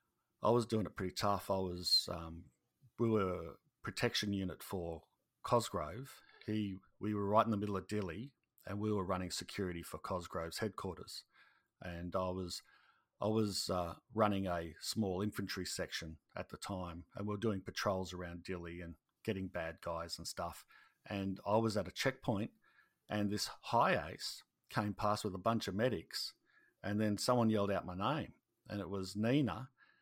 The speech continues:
And I'd been in this heat. I got my flak jacket on, sweat's just bobbling off me, and I, it's sort of like a haze in this. I'm doing it tough. We're, we're eating ration packs, and she comes along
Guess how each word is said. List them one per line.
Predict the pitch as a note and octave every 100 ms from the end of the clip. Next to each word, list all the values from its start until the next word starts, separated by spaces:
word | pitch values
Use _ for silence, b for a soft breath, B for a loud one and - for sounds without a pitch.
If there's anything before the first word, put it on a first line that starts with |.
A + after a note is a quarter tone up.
| b b
And | G2+ A2
I'd | A#2 G#2
been | G2+ F#2+ F2 - _
in | A2
this | G2+ - -
heat. | G#2 G2
I | F#2+
got | F2+
my | F#2
flak | - G2+ F#2 -
jacket | F#2 - F2
on, | F2 F#2 F#2 F2+
sweat's | - - G#2+ G2 - -
just | - E2 - - _
bobbling | G#2+ G2+ G2+ F2+ F2
off | F2+ -
me, | F2 F2+ A2 b b b b b
and | G2 F#2+ G2
I, | F#2 E2+ - _ - -
it's | F#2 - -
sort | A2
of | F#2+
like | F2+ -
a | F2+ - - A2+
haze | G#2+ G2+ F#2+
in | G2+
this. | G2+ - - b b b _
I'm | G2 A2+
doing | C#3 A2+
it | -
tough. | - A2 F#2+ -
We're, | G2+ F#2+ F2
we're | G2+
eating | A#2 G#2+ F#2+
ration | G2+ - G2
packs, | - F#2+ F2+ - - b b b b -
and | G#2+ G#2+ - b b -
she | - C3
comes | B2 - G#2 G#2+ F#2
along | F#2 G#2 A2 F2+ G2